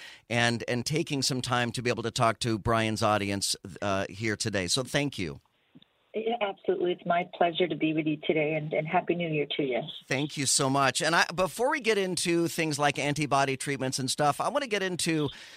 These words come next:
Speaker 1: uh, the, the, the medical issues that perhaps have been ignored during this process. You know, some people said, "Oh, there's no flu season." Well, there is a flu season. It's just that people perhaps are ignoring the,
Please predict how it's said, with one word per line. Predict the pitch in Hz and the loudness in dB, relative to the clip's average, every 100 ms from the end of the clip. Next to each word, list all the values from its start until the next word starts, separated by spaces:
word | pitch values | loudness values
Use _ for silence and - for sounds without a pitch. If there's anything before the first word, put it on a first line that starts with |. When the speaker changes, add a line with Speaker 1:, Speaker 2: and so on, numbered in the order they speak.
| - - | -10 2
Speaker 1:
uh, | 123 127 127 | 6 6 4
the, | 135 143 - | 0 -2 -2
the, | 123 143 135 135 - | 0 0 0 -2 -6
the | 131 135 | -2 2
medical | 135 208 254 - 233 - | 4 4 2 2 0 0
issues | 170 180 - 160 151 | 0 0 2 2 2
that | - 143 - | 4 2 2
perhaps | 127 135 143 - | -4 2 2 4
have | 143 117 | 2 2
been | 127 127 131 | 0 0 0
ignored | 123 110 92 113 117 123 120 107 92 87 95 - - - | 0 -2 0 0 2 2 2 0 -2 -4 -8 -12 -20 -10
during | 101 117 117 | 0 2 2
this | 98 104 - | 0 -2 -2
process. | - 107 101 - 92 87 | 0 2 2 2 0 0
You | 123 | 0
know, | 120 120 | 0 2
some | 156 147 | 0 0
people | 131 135 | 0 2
said, | 147 156 | 4 6
"Oh, | 208 220 | 6 6
there's | 185 175 | 2 0
no | 214 | -2
flu | - 233 | 0 -2
season." | 220 180 147 107 92 - - - | 0 2 2 0 -4 -8 -20 -10
Well, | - 170 | 0 0
there | 151 151 | 2 2
is | 240 160 | 2 2
a | 135 | -2
flu | 131 120 | -2 -2
season. | - 104 98 113 135 | 0 0 0 -2 -2
It's | 123 - | -2 -2
just | 156 - | -2 -2
that | 143 | -4
people | 147 131 127 | -4 -4 -4
perhaps | - 127 - | 0 0 2
are | 120 110 | 0 0
ignoring | 104 123 131 120 104 90 | 0 2 2 2 0 -2
the, | 95 | -4